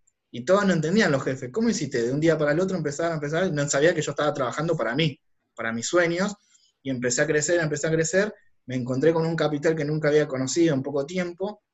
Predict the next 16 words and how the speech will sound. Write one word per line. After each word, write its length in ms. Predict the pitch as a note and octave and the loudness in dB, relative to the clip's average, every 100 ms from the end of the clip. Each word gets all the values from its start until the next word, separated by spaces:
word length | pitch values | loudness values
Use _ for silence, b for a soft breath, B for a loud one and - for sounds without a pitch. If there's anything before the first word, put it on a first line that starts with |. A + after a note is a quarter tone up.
| _ _ _ _ _ _ | _ _ _ _ _ _
y 80 | C3 | -4
dije, 200 | C#3+ D3+ | -2 -2
"Bueno, 240 | E3 C3+ | 0 0
tengo 180 | D#3 F3+ | 0 0
que 80 | E3 | 0
arrancar 340 | D#3 D3+ E3+ | 0 0 2
otro 180 | F#3 E3 | 2 0
emprendimiento 640 | D#3 D#3 D#3+ F#3+ G3+ F#3+ D#3 | 0 0 0 -2 -2 -4 -2
para 340 | C3 B2+ B2 | 0 0 -2
que 80 | - | -6
la 140 | B2 | -4
plata 240 | B2+ E3 F3 | 0 0 0
no 80 | E3+ | -2
me 120 | D3+ | 0
quede 140 | E3 | 0
estancada", 580 | E3 D#3 C#3+ C#3+ A2+ A#2+ | 0 0 -2 -2 -2 -8